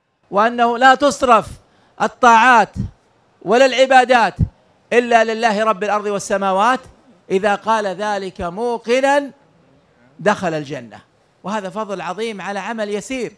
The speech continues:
وهو عمل متكرر في اليوم والليلة، صباح مساء، مع كل أذان،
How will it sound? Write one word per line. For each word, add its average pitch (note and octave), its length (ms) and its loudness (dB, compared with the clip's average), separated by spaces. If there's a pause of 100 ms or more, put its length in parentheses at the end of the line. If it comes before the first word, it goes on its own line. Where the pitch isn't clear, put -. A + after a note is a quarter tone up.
(360)
وهو F#3+ 200 0
عمل C4+ 380 0
متكرر C4+ 680 4
في A3+ 80 -2
اليوم B3+ 300 0
والليلة، E3+ 480 -4 (720)
صباح A#3 440 0
مساء، B3+ 560 -2 (300)
مع A3 260 -4
كل C#4 300 -4
أذان، A#3 580 0